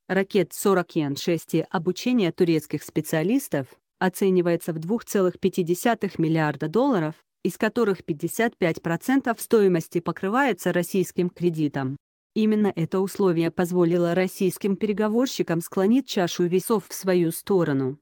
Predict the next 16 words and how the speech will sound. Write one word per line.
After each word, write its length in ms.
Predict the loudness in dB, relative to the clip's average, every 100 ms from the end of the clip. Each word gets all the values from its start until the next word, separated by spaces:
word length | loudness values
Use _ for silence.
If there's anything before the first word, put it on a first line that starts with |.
| _ -4
говорит 460 | 0 2 2 2
источник 560 | -2 0 -2 0 -2 -4
"Твердый 400 | -4 -4 -2 -4
знак" 340 | 0 0 0
в 40 | -2
оборонной 520 | 0 0 2 0 0
промышленности. 920 | 0 2 2 0 -4 -6 -8 -12 -12 -12 _
Американцы 680 | 2 4 4 4 0 0 -2
выкручивали 640 | -2 -2 0 -2 0 0 0
туркам 480 | 2 0 0 -2 0
руки, 440 | 0 0 -2 -4 -8 -6
обещая 500 | -4 -2 -2 0 0
обеспечить 560 | 0 -2 2 2 0 -4
поставку 600 | -4 -2 -2 -2 0 4
Анкаре 400 | 2 2 -2 -2
комплексов 840 | -2 -4 -2 -4 -4 -8 -10 -10